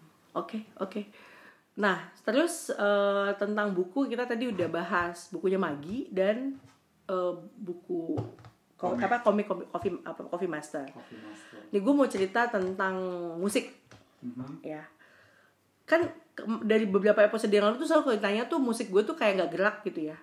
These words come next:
Speaker 2: Mhm.
Speaker 1: Itu aja, itu, itu, itu aja. Tiba-tiba sekitar tiga hari, empat hari yang lalu,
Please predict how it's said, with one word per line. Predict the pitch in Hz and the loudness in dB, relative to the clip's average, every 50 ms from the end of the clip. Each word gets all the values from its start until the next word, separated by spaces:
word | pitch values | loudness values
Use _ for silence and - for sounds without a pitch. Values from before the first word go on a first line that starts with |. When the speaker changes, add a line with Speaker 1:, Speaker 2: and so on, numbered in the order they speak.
| - - | -20 -16
Speaker 2:
Mhm. | - 123 120 123 | -16 -14 -10 -8
Speaker 1:
Itu | 127 - - 165 | -8 -6 -4 -4
aja, | 151 165 165 165 185 | -4 -4 -4 -2 -2
itu, | 180 180 - - | -2 -2 -2 -4
itu, | - 226 214 - 240 | -6 -6 -4 -4 -4
itu | 196 220 220 - - 202 - - | -4 -4 -4 -4 -4 -6 -4 -2
aja. | 196 190 175 165 160 151 143 160 156 143 143 - - _ _ _ _ _ _ - - - - - _ _ _ _ _ | -2 -2 -2 -4 -8 -10 -6 -6 -6 -6 -8 -14 -20 _ _ _ _ _ _ -20 -20 -20 -20 -20 _ _ _ _ _
Tiba-tiba | - 226 190 202 202 196 233 220 190 196 277 320 330 - | -2 0 2 2 2 2 0 -2 2 4 4 4 4 2
sekitar | - 220 - - 208 220 208 208 | -2 -6 -6 -6 -4 -4 -4 -4
tiga | - 202 185 180 175 | -4 0 0 0 2
hari, | 170 180 180 175 - | 2 0 0 0 -2
empat | 180 180 185 180 | -4 -6 -4 -4
hari | 180 180 185 180 | -2 -2 -2 -2
yang | 175 | 0
lalu, | 180 170 156 156 | -2 -2 -2 -4